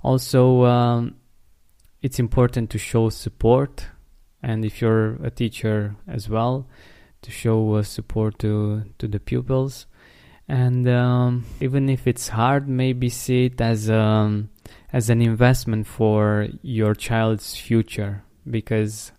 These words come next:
like, uh, the study says, adolescence is a critical time in gratitude development.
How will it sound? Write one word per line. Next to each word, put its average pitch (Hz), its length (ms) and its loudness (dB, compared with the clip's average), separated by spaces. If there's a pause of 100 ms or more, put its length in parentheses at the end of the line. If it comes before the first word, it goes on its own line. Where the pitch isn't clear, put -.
like, 107 440 -6
uh, 104 240 -2
the 104 140 -4
study 113 420 -2
says, 117 580 -4 (260)
adolescence 131 880 0
is 107 160 0
a 104 60 -4
critical 131 640 -2
time 117 400 0
in 101 140 -6
gratitude 107 600 -4
development. 101 880 -6